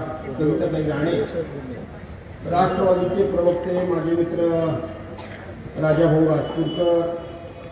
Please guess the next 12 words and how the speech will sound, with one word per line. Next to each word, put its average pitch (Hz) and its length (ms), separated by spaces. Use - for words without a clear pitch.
माजी 156 320
नगरसेवक 160 680
प्रदीपजी 147 540
सावंत, 151 480
शिवसेनेचे 180 680
विभाग 151 280
प्रमुख 170 580
श्री 160 200
उपविभाग 175 460
प्रमुख 175 560
श्री 160 120
राजीव 151 340